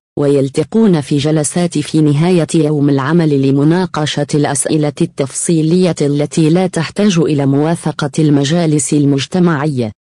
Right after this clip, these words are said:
تعقد المجالس عدة مرات حسب ما تقتضيه مصالح الكوميون، بناء على طلب أعضاء المجلس المحلي، أو بناء على إرادة سكان كل منها.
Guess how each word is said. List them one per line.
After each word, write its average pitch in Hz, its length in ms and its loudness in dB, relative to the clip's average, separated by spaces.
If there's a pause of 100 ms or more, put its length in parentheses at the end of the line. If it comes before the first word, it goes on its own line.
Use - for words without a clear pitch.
(300)
تعقد 147 540 -2
المجالس 143 800 0
عدة 160 540 -2
مرات 160 520 0
حسب 151 520 -2
ما 151 260 0
تقتضيه 156 680 -2
مصالح 156 640 0
الكوميون، 147 840 2 (220)
بناء 160 560 2
على 151 300 0
طلب 190 320 0
أعضاء 151 560 -2
المجلس 135 720 -2 (580)
المحلي، 143 760 2 (240)
أو 170 160 2
بناء 160 560 2
على 151 420 -2
إرادة 160 540 0
سكان 151 680 0
كل 180 340 2
منها. 135 440 0